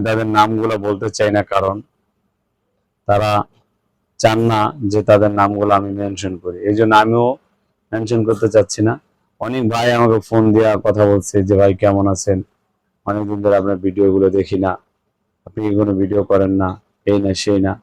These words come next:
তো যে বিষয়ে জন্য আজকে আসা, যে বিষয়ের জন্য আপনাদের সামনে আসা, সেটা হচ্ছে আমার বেশিরভাগ ভাই আমার সাথে দেখা হলে, গ্রাম পুলিশ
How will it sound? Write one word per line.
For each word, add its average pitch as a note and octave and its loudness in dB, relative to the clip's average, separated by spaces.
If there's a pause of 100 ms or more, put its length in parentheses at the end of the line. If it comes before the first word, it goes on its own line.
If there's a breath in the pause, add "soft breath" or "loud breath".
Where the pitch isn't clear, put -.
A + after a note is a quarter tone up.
(720)
তো D3+ 6 (140)
যে C#3 4
বিষয়ে E3+ 8 (680)
জন্য C3 0
আজকে C3 6 (440)
আসা, G#2+ 2 (380)
যে A2 2
বিষয়ের A#2+ 4
জন্য A#2 4
আপনাদের A2 4 (120)
সামনে G#2+ 2
আসা, G2+ 0 (160)
সেটা B2 2
হচ্ছে B2 6 (1080)
আমার B2+ -2
বেশিরভাগ C#3 6
ভাই A#2+ 8 (720)
আমার A2 0
সাথে A2 6
দেখা G#2+ 4
হলে, G#2 4
গ্রাম G#2 4
পুলিশ G#2+ 2